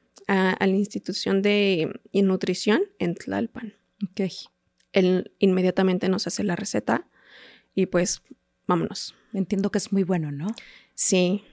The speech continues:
Speaker 1: sí,
Speaker 2: Ujú.
Speaker 1: nos comentó que era el mejor del, del país y que se tratan especialidades como las mías. Yo no
Speaker 2: Pero el
Speaker 1: sabía de
Speaker 2: doctor sin
Speaker 1: qué
Speaker 2: saber de qué, más bien
Speaker 1: Sí.
Speaker 2: dijo, "Esto está muy raro".
Speaker 1: Sí, sí, sí.
Speaker 2: Sí, así como lo, lo
Speaker 1: Sí,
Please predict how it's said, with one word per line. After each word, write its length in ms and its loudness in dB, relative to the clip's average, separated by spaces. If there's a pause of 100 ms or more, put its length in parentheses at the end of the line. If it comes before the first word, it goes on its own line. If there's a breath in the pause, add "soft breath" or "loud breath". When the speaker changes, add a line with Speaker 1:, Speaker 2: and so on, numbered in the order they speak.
Speaker 1:
sí, 460 0
Speaker 2:
Ujú. 160 2
Speaker 1:
nos 200 0
comentó 480 -2
que 100 0
era 160 4
el 100 0
mejor 340 -4
del, 360 -6 (100)
del 220 -2
país 540 -2 (540 soft breath)
y 140 0
que 360 0
se 140 -4
tratan 360 -2
especialidades 920 -2
como 260 -4
las 280 -6
mías. 440 -14 (640)
Yo 160 4
no 160 4
Speaker 2:
Pero 140 6
el 60 6
Speaker 1:
sabía 120 8
de 60 6
Speaker 2:
doctor 120 6
sin 160 8
Speaker 1:
qué 80 6
Speaker 2:
saber 380 6
de 160 2
qué, 280 4
más 200 4
bien 140 6
Speaker 1:
Sí. 80 6
Speaker 2:
dijo, 180 6
"Esto 160 2
está 200 4
muy 160 6
raro". 420 4 (160)
Speaker 1:
Sí, 180 2
sí, 160 2
sí. 240 0 (180)
Speaker 2:
Sí, 200 4
así 260 2
como 240 6
lo, 280 4
lo 480 2 (180)
Speaker 1:
Sí, 180 4